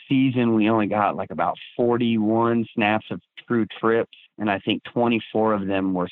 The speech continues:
some sort of screen, either a flare screen to the back or a bubble route. Um, the completion rate was high, but the, the overall efficiency of it, of being able to continue to drive, was not. I mean, we're talking about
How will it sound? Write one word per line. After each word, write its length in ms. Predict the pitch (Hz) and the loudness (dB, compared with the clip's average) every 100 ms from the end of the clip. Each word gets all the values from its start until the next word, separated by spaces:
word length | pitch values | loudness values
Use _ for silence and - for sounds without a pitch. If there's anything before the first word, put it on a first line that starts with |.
| - | -2
some 200 | 95 98 - | -2 -2 -2
sort 160 | 98 | -2
of 100 | 92 - | -2 -8
screen, 420 | - 107 90 87 | -4 -2 0 0
either 220 | 90 90 | 0 0
a 60 | 85 - | -2 -2
flare 180 | 98 101 | -2 -2
screen 280 | - 92 82 | -2 -4 -2
to 60 | |
the 80 | 78 | -4
back 320 | 73 113 113 - _ _ _ _ | 0 0 0 -6 _ _ _ _
or 160 | 104 87 | 0 0
a 60 | |
bubble 300 | 82 104 98 | 0 0 0
route. 300 | 85 65 60 - _ _ _ _ - | 0 -2 -4 -8 _ _ _ _ -2
Um, 360 | 110 107 98 101 | 0 0 -2 -4
the 120 | 107 | -4
completion 600 | 101 90 - 190 - 117 | -4 -4 -2 0 0 0
rate 300 | 104 95 - | 2 0 -2
was 180 | 92 90 - | -6 -8 -2
high, 480 | 117 110 87 90 117 _ _ _ _ _ _ _ - | 0 2 2 -2 -8 _ _ _ _ _ _ _ -8
but 360 | 135 151 117 85 - _ _ _ _ _ | -2 0 0 -2 -8 _ _ _ _ _
the, 320 | 117 110 110 - | -2 0 0 -2
the 300 | 107 113 - | -2 0 2
overall 520 | 120 123 123 113 92 | 2 2 2 2 0
efficiency 680 | - 120 120 143 - 101 92 | -2 -4 -2 -4 -6 -4 -2
of 160 | 92 | -2
it, 180 | 82 78 - | -2 -2 0
of 300 | 98 95 90 - | 0 0 -2 -8
being 260 | 98 104 110 | -2 0 2
able 160 | 107 95 | 0 -2
to 80 | |
continue 460 | - 87 - 120 117 | -6 -10 -4 0 2
to 100 | 90 | 0
drive, 460 | 80 95 101 104 87 | 0 0 2 2 0
was 180 | 92 90 | -4 -4
not. 380 | 95 95 82 101 | -2 0 0 -2
I 40 | |
mean, 160 | 98 95 | -2 -2
we're 80 | |
talking 340 | 104 110 104 101 | 0 -2 -2 -4
about 320 | 90 82 | -2 -2